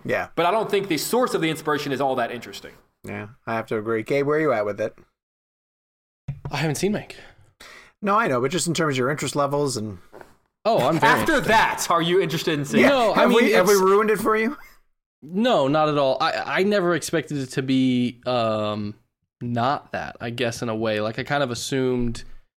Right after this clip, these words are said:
Speaker 3: with the Fincher of it all and the fact that it's about the making of Citizen Kane, which
Speaker 1: Mm-hmm.
Speaker 3: is like a, is what it is. Uh,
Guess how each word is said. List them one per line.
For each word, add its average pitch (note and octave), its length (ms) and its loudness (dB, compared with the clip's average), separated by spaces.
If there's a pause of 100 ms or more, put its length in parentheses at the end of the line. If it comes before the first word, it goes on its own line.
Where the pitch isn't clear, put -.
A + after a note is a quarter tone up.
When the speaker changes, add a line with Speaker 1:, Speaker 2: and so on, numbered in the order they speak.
(120)
Speaker 3:
with A#2+ 260 -2
the - 80 -12
Fincher A#2+ 380 -4
of A2 80 -4
it A2+ 60 -4
all G#2+ 260 0
and G#2+ 100 -2
the G#2 60 -6
fact A2 300 -4
that A2 100 -6
it's G#2+ 200 -8
about G#2+ 260 -6
the A2 60 -8
making G#2+ 420 -8
of G2+ 120 -12
Citizen A#2 380 -10
Kane, A2+ 340 -12
which B2 100 -8
Speaker 1:
Mm-hmm. C3 100 -2
Speaker 3:
is A2+ 120 -6
like A2 200 -12
a, - 180 -10 (500)
is A#2+ 160 -6
what A2 120 -4
it A2 100 -6
is. A2+ 180 -6 (540)
Uh, - 60 -14